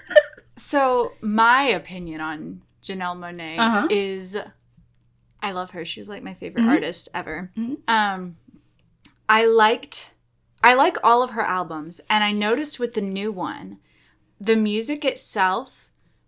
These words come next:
Speaker 2: was, like, it was more dancey.
Speaker 1: Mm-hmm.
Speaker 2: It was a little less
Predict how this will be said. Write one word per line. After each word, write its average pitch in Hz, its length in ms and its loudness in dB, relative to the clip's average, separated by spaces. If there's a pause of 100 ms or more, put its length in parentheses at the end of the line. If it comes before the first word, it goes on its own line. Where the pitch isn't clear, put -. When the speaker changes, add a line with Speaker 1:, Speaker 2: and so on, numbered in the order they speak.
Speaker 2:
was, 208 300 -2
like, 185 400 -6 (920)
it 214 80 -2
was 202 160 -2
more 214 260 -2
dancey. 190 720 -4
Speaker 1:
Mm-hmm. 247 360 4 (100)
Speaker 2:
It 220 180 6
was 214 360 -2 (580)
a 220 120 6
little 294 500 0
less 214 440 0